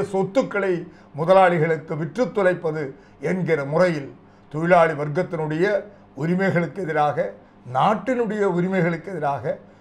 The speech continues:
நாட்டினுடைய செல்வத்தை கொள்ளை கொண்டு போகக்கூடிய அளவிற்கு தாக்குதல் நடக்கக்கூடிய ஒரு சூழல். அது வேகப்படுத்தப்பட்டிருக்கிறது. ரெண்டாயிரத்தி பதினாலாம் ஆண்டு இன்றைய ஆட்சியாளர்கள் முதன்முறையாக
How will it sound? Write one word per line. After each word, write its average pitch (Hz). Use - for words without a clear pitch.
நாட்டினுடைய 185
செல்வத்தை 226
கொள்ளை 180
கொண்டு 226
போகக்கூடிய 180
அளவிற்கு 156
தாக்குதல் 160
நடக்கக்கூடிய 147
ஒரு 135
சூழல். 127
அது 143
வேகப்படுத்தப்பட்டிருக்கிறது. 180
ரெண்டாயிரத்தி 170
பதினாலாம் 165
ஆண்டு 165
இன்றைய 190
ஆட்சியாளர்கள் 165
முதன்முறையாக 180